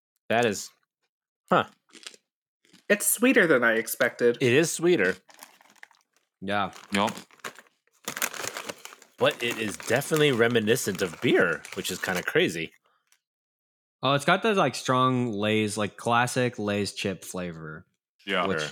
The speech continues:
Speaker 3: I did not expect to taste any of, so it's
Speaker 4: I'm not gonna lie, I like the Lay's chip flavor better than the beer flavoring.
Speaker 3: Yeah.
Speaker 1: Yeah.
Speaker 4: I'm gonna try another one, though.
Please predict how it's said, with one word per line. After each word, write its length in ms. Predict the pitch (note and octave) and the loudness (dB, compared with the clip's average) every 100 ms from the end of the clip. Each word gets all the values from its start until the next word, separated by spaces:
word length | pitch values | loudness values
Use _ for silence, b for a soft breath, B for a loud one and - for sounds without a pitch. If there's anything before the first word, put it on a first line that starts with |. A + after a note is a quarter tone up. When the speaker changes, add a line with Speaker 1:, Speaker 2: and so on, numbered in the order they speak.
| - | -6
Speaker 3:
I 100 | G#2+ | -6
did 180 | G#2 A#2+ | -2 2
not 180 | C#3 G3+ | 4 2
expect 320 | - E3+ D#3+ | 0 -4 0
to 140 | D3 | -4
taste 360 | B2 - C#3 C3 | -4 -2 -2 0
any 220 | C#3 F#2+ | -2 -2
of, 180 | E2 E2 | -4 -10
so 200 | F#2 F2 | -8 -8
it's 160 | E2+ - | -10 -6
Speaker 4:
I'm 100 | G#2+ | -2
not 120 | B2 | 0
gonna 120 | B2+ | 2
lie, 200 | B2+ A2+ | 2 2
I 40 | |
like 220 | G2+ A2+ A2+ | 2 0 -2
the 80 | |
Lay's 320 | G2 G#2 A2+ - | -2 0 0 -2
chip 260 | A#2 A2+ | -6 -6
flavor 320 | - G2+ F#2 F#2 | -2 -2 0 0
better 260 | F#2+ F#2+ | 0 0
than 160 | F2 F2 | -2 -2
the 80 | F2+ | -2
beer 220 | F#2 F2 | 0 -2
flavoring. 420 | F2 D#2+ D#2+ D#2+ _ _ _ | -2 -6 -6 -10 _ _ _
Speaker 3:
Yeah. 220 | F2+ F#2 | -6 0
Speaker 1:
Yeah. 460 | F#2+ A#2 F#2+ F#2 F#2 - | 2 2 0 -4 -6 -6
Speaker 4:
I'm 100 | F2+ | -4
gonna 120 | F#2+ F#2+ | -2 0
try 180 | G2+ | 0
another 220 | G2+ F#2+ F2+ | 0 0 -4
one, 140 | E2+ | -6
though. 180 | D#2+ D#2+ | -6 -10